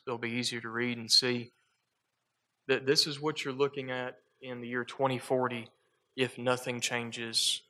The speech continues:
no improvements are made to the system, to the network. So, um,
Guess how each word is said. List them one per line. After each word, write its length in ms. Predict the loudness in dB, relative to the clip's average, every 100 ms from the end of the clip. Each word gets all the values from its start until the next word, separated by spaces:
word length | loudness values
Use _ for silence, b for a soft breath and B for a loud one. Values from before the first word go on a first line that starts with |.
| _ _ _ _
no 240 | 0 2 2
improvements 640 | 2 0 0 0 -2 -2
are 80 | -2
made 340 | 0 -2 -2
to 140 | -6 -2
the 100 | 2
system, 480 | 4 2 -4 -6 -6
to 180 | -6
the 100 | -6
network. 400 | -4 -6 -6 -12 -14 _ _ _ _ _ _ _ _ _ _ _ _
So, 500 | 2 6 6 4 0 -8 _ _ _ _ _ _ -6
um, 480 | 0 0 -2 -6